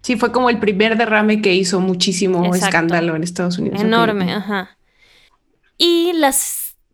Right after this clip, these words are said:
Speaker 2: número dieciséis mató a Gilbert Murray, que él era como un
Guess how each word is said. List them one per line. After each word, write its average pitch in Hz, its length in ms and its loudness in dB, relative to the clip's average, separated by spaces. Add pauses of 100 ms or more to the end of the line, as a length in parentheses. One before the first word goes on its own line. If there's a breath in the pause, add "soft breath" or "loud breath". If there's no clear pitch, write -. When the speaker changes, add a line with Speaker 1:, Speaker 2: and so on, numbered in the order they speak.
Speaker 2:
número 311 540 2
dieciséis 254 1040 -2
mató 233 800 -2 (140)
a 196 340 -8 (260)
Gilbert 262 440 -4
Murray, 277 640 -2 (440)
que 269 340 2
él 302 140 0
era 285 540 0
como 240 500 -4
un 254 160 -8